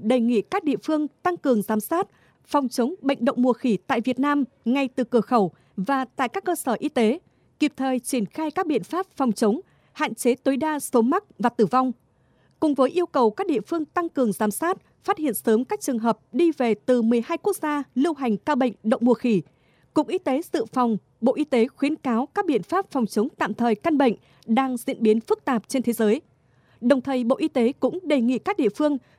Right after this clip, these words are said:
tổ chức truyền thông, nâng cao nhận thức cho người dân về tình hình bệnh đậu mùa khỉ và các biện pháp phòng chống tạm thời. Theo đó,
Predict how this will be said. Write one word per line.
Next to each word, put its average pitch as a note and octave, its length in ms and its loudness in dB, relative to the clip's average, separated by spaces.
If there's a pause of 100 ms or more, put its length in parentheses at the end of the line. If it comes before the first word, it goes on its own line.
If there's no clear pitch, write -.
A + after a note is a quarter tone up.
tổ B3 160 2
chức G4+ 240 -6
truyền B3 180 -2
thông, D4+ 280 -4 (280)
nâng C4 180 4
cao C#4 240 -6
nhận A#3+ 200 0
thức F#4+ 220 -4
cho E4+ 140 -4
người C4 140 0
dân C#4 280 0 (240)
về C4 220 0
tình B3+ 320 -4
hình B3+ 300 0
bệnh A#3 180 2
đậu B3 160 0
mùa A#3 140 2
khỉ A3 280 0 (300)
và G3+ 260 0
các F4+ 240 -8
biện B3+ 160 0
pháp F4+ 240 -6 (100)
phòng A#3 160 0
chống A3 220 0
tạm - 220 0
thời. A3 260 4 (920)
Theo F4 120 4
đó, B3 260 0